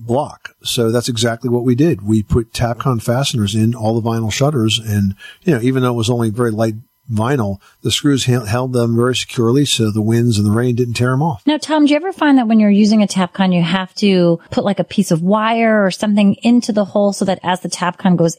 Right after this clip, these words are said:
Speaker 2: into the, the stone or the concrete or whatever it is, it has, like, a little extra to grip onto?
Speaker 1: Sometimes I, I've had to do that if I'd used lead shields, which is the other way to do that. You know, if you're drilling into a concrete block,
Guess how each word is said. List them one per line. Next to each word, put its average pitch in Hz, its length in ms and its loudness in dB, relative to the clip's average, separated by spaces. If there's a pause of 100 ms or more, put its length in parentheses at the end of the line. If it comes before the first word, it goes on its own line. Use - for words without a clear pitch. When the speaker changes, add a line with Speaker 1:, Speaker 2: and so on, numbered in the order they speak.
(100)
Speaker 2:
into 208 340 2
the, 165 400 0 (460)
the 185 80 2
stone 247 560 2
or 156 40 0
the 139 120 -2
concrete 214 480 0
or 196 100 2
whatever 185 400 0
it 180 80 0
is, 185 180 0
it 165 80 0
has, 165 240 -2
like, 170 140 0
a 165 60 0
little 202 400 2
extra 190 320 -6
to 180 80 0
grip 180 240 -4
onto? 247 500 0 (300)
Speaker 1:
Sometimes 208 480 0
I, 147 80 0 (200)
I've 135 200 -4
had 156 180 0
to 135 60 -4
do 139 220 2
that 139 140 2
if 120 140 -4
I'd 120 220 -2
used 117 240 -4
lead 143 240 0
shields, 98 320 -8
which 101 160 -6
is 107 60 -2
the 117 180 4
other 131 160 0
way 120 100 2
to 107 80 -2
do 120 220 0
that. 107 220 -2
You 113 100 0
know, 113 120 2
if 110 60 -2
you're 117 100 0
drilling 127 280 0
into 110 100 0
a 107 40 -6
concrete 113 480 -2
block, 110 420 -2